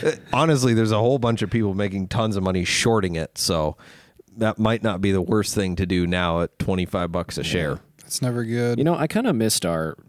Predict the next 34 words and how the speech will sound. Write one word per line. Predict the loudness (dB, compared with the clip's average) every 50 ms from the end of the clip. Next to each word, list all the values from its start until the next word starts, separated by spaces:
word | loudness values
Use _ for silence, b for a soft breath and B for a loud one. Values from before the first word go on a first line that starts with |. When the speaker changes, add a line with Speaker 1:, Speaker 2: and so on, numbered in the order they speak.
| -20 -18 -14 -10
Speaker 2:
roast | -6 -2 -2 0 0 0 -2 -2 -4
Carvana | -2 -2 -2 -2 -2 -4 -6 -6 -6 -6 -6
section. | -4 -6 -6 -4 -4 -4
It's | 0 0
been | 0 0
a |
while | 0 -2 -2 -4
since | -6 -8 -6 -6
you've | -6 -6
done | -6 -8
Speaker 3:
It's | -10 -8
Speaker 2:
that, | -4 -2
Speaker 3:
been | 0 2
a | 2
Speaker 2:
so. | 2 2
Speaker 3:
minute. | 2 2 2 2 2
Speaker 1:
Well, | 2 2 2 2
because | 2 0 0 2 2 2 2 2 2
I'm | 0 0 0 0 -2
kinda | -2 -2 0 0 0 2 2 2 2
wrong. | 4 4 4 2 2 2 2
Well, | 2 4 4
I'm, | 4 4 2 0 0 0 0
I'm | 0 2
not | 2 2 2 4
wrong. | 4 4 4 4 4 2 2
I, | 2 2 2 2 0 0
I, | 0 0 0 0 -2 -12 -20 -16 -8 -6
it, | -6 -6 -4 0
give | 2 2 4 4
it | 4 2 2
time. | 2 2 2 2 0 -2 -4 -8
Speaker 3:
Should | -8 -4 -2 0
everyone | 2 2 2 4